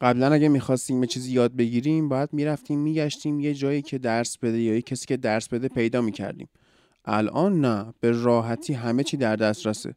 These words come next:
اگه می‌خواستی زبان یاد بگیری، باید می‌رفتی کلاس زبان. الان چی؟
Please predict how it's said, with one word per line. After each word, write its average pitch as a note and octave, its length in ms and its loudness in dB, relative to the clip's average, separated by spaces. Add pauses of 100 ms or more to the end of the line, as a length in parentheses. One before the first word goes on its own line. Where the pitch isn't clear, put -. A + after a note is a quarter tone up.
(100)
اگه B2+ 200 2
می‌خواستی C3+ 340 2
زبان C3 380 2
یاد B2+ 220 2
بگیری، C3 340 0
باید D#3 240 0
می‌رفتی E3+ 260 -2
کلاس B2+ 360 0
زبان. A2+ 320 2 (200)
الان C3+ 260 4
چی؟ G#2 300 -2